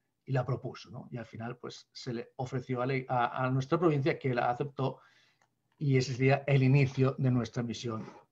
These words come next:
en, en Cueité, ¿no? Aquí sería un mapa, ¿no? de China, ¿no? Esto en rojo es la, la provincia de Henan, que quiere decir al sur del río, ¿no?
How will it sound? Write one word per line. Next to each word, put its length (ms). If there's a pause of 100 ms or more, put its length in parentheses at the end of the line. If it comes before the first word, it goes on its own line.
(260)
en, 640
en 220
Cueité, 500 (100)
¿no? 220 (720)
Aquí 220 (100)
sería 380
un 220
mapa, 260
¿no? 100
de 140
China, 280
¿no? 200 (600)
Esto 240
en 120
rojo 560
es 160
la, 320
la 240
provincia 420
de 120 (100)
Henan, 520 (580)
que 100
quiere 200
decir 380
al 260
sur 340
del 240
río, 400
¿no? 260